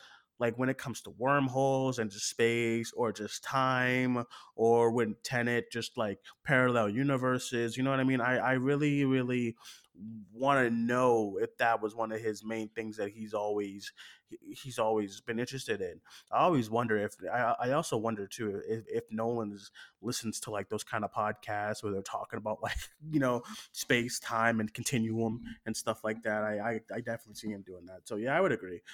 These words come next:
Um, my number two. Inception. Um, I've just always loved this movie as a kid, you know, growing up with it and stuff like that. Uh, did, wasn't a movie that I saw in theaters. Was, was a movie that I saw,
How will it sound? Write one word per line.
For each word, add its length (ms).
Um, 380
my 120
number 200
two. 240
Inception. 1040
Um, 200
I've 140
just 140
always 340
loved 260
this 200
movie 680
as 220
a 60
kid, 560
you 140
know, 120
growing 400
up 200
with 200
it 100
and 140
stuff 220
like 180
that. 320
Uh, 220
did, 220
wasn't 220
a 40
movie 160
that 120
I 40
saw 160
in 80
theaters. 320
Was, 260
was 120
a 40
movie 200
that 100
I 100
saw, 580